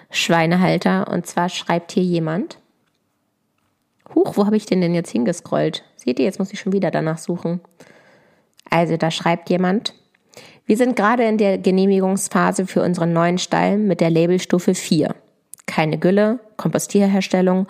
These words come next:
und so weiter. Es wird ein Forschungsstall für unser Haltungssystem. Und wenn mein Sohn es will, planen wir den Einstieg in die Saunenhaltung nach den Borchardt-Haltungsstufen zwei oder drei. Ich weiß, das ist jetzt in der jetzigen Zeit ein bisschen verrückt,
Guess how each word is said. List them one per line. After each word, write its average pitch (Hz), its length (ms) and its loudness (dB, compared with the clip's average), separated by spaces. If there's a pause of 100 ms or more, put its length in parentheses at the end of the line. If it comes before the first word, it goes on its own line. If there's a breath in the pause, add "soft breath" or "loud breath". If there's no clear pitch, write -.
(280 loud breath)
und 180 220 0
so 196 100 2
weiter. 165 440 0 (400 loud breath)
Es 190 200 -2
wird 262 140 2
ein 190 120 2
Forschungsstall 202 840 0 (600)
für - 180 -2
unser 185 260 2
Haltungssystem. 180 840 -2 (1000)
Und 196 140 2
wenn 208 140 2
mein 196 160 0
Sohn 214 180 2
es 190 160 -2
will, 220 240 2
planen 185 380 0
wir 175 80 2
den 165 120 0
Einstieg 190 460 -2
in 185 120 2
die 175 100 0
Saunenhaltung 170 720 0
nach 170 120 0
den 175 200 -2
Borchardt-Haltungsstufen 170 1040 -2
zwei 165 320 -2
oder 175 160 0
drei. - 340 -4 (520 loud breath)
Ich 202 140 0
weiß, 233 200 2
das - 160 -2
ist - 180 -4
jetzt - 440 -2 (180)
in 185 80 4
der 170 80 2
jetzigen 185 420 0
Zeit 170 300 0
ein 175 60 0
bisschen 180 240 -4
verrückt, 185 500 -2